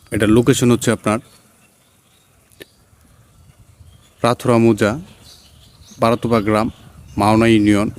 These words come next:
শ্রীপুর উপজেলা, গাজীপুর জেলা। তো এটা আপনার রাথুরা মৌজাতে পড়ছে। তো এইখানে আপনার, এ, ইন্ডাস্ট্রিয়াল এরিয়া। তো এর সাথে আপনার প্রুপ্লেনেট,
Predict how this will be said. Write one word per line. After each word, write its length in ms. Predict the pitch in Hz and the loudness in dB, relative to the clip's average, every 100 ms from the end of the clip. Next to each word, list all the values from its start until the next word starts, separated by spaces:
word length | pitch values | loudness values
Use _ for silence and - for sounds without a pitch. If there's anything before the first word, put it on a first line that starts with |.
| - | -6
শ্রীপুর 360 | - 117 - | -2 0 0
উপজেলা, 440 | 117 120 113 110 156 | 0 0 -2 -2 -4
গাজীপুর 520 | 127 110 107 104 98 | -4 -4 -2 -4 -4
জেলা। 280 | 95 82 - - - - - - - - - - - _ | -4 -8 -10 -20 -20 -20 -20 -20 -20 -20 -20 -20 -20 _
তো 80 | - | -4
এটা 400 | 98 98 101 95 - | -2 0 -2 -4 -10
আপনার 240 | 101 - 101 | -10 -6 -2
রাথুরা 340 | 110 - 113 | -2 -2 -2
মৌজাতে 340 | 110 107 104 | 0 0 -2
পড়ছে। 420 | 104 101 - 104 - - - - | -4 -8 -8 -10 -10 -14 -20 -8
তো 60 | 107 | -2
এইখানে 340 | 104 101 113 | 0 0 0
আপনার, 380 | 113 107 113 107 - | 0 -2 -2 -2 -6
এ, 340 | 107 98 98 90 - - - - 120 | -4 -2 -2 -4 -10 -16 -16 -10 -2
ইন্ডাস্ট্রিয়াল 560 | 131 131 - 131 110 | -2 -2 -2 0 2
এরিয়া। 320 | 107 101 95 117 - - - - | 0 0 -2 -4 -12 -20 -12 -2
তো 60 | |
এর 180 | 101 107 | 0 0
সাথে 340 | - 120 - | 0 -4 -2
আপনার 280 | 113 104 110 | -2 -2 -4
প্রুপ্লেনেট, 640 | 95 117 107 117 107 107 | -2 -4 -2 0 0 -2